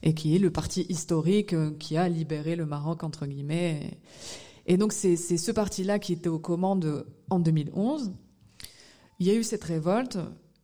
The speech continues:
des milliers de personnes sont sorties dans la rue. Euh, et donc, pour répondre à, à cette colère, ce gouvernement en place a signé avec les manifestants un procès verbal où, euh,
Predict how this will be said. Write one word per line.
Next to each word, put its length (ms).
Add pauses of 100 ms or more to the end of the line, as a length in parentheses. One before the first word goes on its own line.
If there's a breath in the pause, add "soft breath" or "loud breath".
(120)
des 160
milliers 220
de 60
personnes 260
sont 140
sorties 300
dans 120
la 100
rue. 360 (920 loud breath)
Euh, 360
et 140
donc, 360
pour 200
répondre 580
à, 540 (580)
à 80
cette 240
colère, 760 (440)
ce 220
gouvernement 560
en 60
place 480 (160)
a 120
signé 680 (440)
avec 320
les 120
manifestants 680
un 80
procès 480 (340)
verbal 560 (880 loud breath)
où, 380
euh, 640